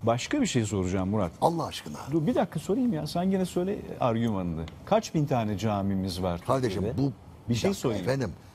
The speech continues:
Speaker 2: sembolle adetli karıştırmayın.
Speaker 1: Seksen bin mi aşağı?
Speaker 2: Hangisi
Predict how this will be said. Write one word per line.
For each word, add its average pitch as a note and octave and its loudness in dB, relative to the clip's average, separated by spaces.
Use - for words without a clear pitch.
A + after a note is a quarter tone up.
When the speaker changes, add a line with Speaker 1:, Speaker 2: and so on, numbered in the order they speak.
Speaker 2:
sembolle B2+ 2
adetli A2 0
karıştırmayın. - -6
Speaker 1:
Seksen D3+ 0
bin A2+ 2
mi A2+ 4
aşağı? F#2+ 2
Speaker 2:
Hangisi G3 2